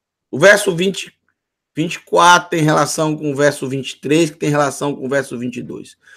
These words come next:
O verso vinte e cinco tem relação com o verso vinte e quatro, que tem relação com o verso vinte e três,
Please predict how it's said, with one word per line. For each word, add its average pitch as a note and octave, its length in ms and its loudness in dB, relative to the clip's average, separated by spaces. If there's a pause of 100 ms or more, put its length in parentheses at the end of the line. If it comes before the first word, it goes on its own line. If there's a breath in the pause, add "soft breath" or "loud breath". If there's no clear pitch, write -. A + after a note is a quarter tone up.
(120)
O D3 80 -6
verso G3+ 320 6
vinte F#3 200 0
e D3+ 40 -6
cinco F#3 400 -4
tem F3 160 -2
relação D#3+ 480 2
com D3+ 80 -6
o C#3+ 40 -2
verso C#3 260 0
vinte C3 200 -6
e - 60 -16
quatro, D#3+ 400 6
que - 60 -20
tem D3+ 120 -2
relação C#3+ 440 -4
com C3 60 -12
o B2 40 -8
verso B2+ 280 -4
vinte A#2 180 -14
e - 60 -20
três, D3+ 500 -4